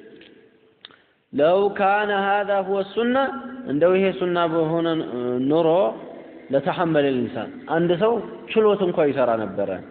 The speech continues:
ላኪነሁ ነገር ግን ለይሰ ሁወ ሱና ሱናው አይደለም። ይሄ ችለኸው እንኳን ያው ምንም ትግል እንኳ ክብደት እንኳን ቢኖረው ሱና ቢሆንሽ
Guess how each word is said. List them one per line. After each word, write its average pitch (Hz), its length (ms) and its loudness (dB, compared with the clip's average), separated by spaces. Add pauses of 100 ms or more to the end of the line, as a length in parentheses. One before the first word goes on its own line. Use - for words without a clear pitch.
(120)
ላኪነሁ 135 580 2
ነገር 139 260 2
ግን 226 160 2 (300)
ለይሰ 117 320 -2
ሁወ 101 260 -4
ሱና 95 320 -10 (400)
ሱናው 107 340 -6
አይደለም። 87 460 -8
ይሄ - 140 -18 (880)
ችለኸው 143 420 -2
እንኳን 147 380 -6
ያው 101 180 -10 (320)
ምንም 127 260 0
ትግል 120 280 0
እንኳ 113 180 -4 (100)
ክብደት 113 360 -2
እንኳን 110 240 -6
ቢኖረው 143 340 -2
ሱና 151 300 0
ቢሆንሽ 269 360 0